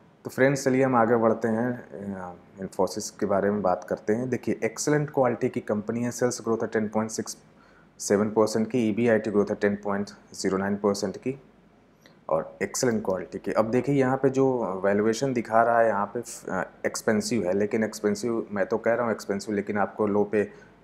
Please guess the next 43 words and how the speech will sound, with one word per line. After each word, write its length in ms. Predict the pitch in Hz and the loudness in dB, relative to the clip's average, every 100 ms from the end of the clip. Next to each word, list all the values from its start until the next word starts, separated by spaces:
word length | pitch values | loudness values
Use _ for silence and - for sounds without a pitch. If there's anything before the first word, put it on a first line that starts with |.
| - 87 | -16 0
बमुश्किल 460 | 98 104 104 - 113 | 2 2 0 0 2
ही 160 | 123 | 2
मिल 160 | 113 104 | 2 2
सकता 360 | 101 - 107 | 0 -2 2
है। 80 | 101 | 4
अगर 140 | 101 98 | 4 4
मिल 220 | 104 117 | 4 6
जाए 160 | 117 | 6
तो 300 | 117 110 101 - - | 6 4 2 -2 -12
अच्छी 360 | 85 - - 107 | -12 -10 -4 2
बात 240 | 104 104 | 2 4
है, 80 | 104 | 2
अगर 140 | 101 | 2
लो 180 | 95 101 | 2 2
बनाया 340 | 90 90 95 | 2 2 2
था 120 | 101 98 | 2 0
इसने 220 | - 101 | -2 -4
पाँच 260 | 90 90 | -4 -6
सौ 140 | - 95 | -4 -6
इक्यावन 420 | - 90 87 92 | -2 -2 -2 -4
रुपये 300 | 90 87 90 | -6 -2 0
का, 240 | 92 120 - - - - - | 0 -4 -10 -18 -18 -10 -4
तो 100 | 101 | 2
अगर 140 | 110 | 4
लो 220 | 98 95 | 4 2
पे 160 | 92 85 | 0 -6
जिसने 280 | - 104 98 | -4 -4 0
बाइंग 320 | 92 98 101 | 0 0 -2
की 140 | 104 | -2
तो 100 | 101 | 0
अच्छी 280 | 87 - 120 | 0 -2 -2
बात 260 | 107 90 98 | 0 0 0
है। 160 | 92 | 0
ऐसे 160 | 87 101 | 0 -2
दिग्गज 480 | 87 92 90 107 - | -2 -6 0 0 0
कंपनियां 440 | 104 95 98 101 | -4 -2 -2 0
अगर 120 | 101 | 2
आपको 280 | 95 95 101 | 2 0 -4
नीचे 280 | 90 - 95 | -6 -2 -2
मिलती 280 | 87 82 110 | -2 -4 -2
हैं 40 | |
तो 80 | 101 | -2
ज़रूर 400 | 85 87 85 | -4 -4 0